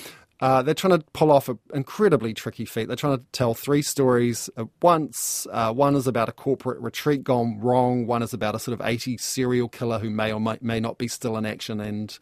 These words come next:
then also Eric Bana's cop, who, uh, is troubled by the loss of his mother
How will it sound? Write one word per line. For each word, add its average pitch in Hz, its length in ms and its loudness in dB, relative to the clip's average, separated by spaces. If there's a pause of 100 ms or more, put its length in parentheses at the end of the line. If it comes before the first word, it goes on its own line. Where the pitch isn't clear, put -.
(720)
then 139 140 6
also 135 440 4
Eric 113 300 -2
Bana's 104 680 -6
cop, - 400 -6 (240)
who, 107 420 -6
uh, 98 380 -6
is 110 160 -10
troubled 110 400 -6
by 107 160 -2
the 107 320 -6
loss 120 240 -4
of 131 80 -6
his 120 120 -4
mother 117 480 0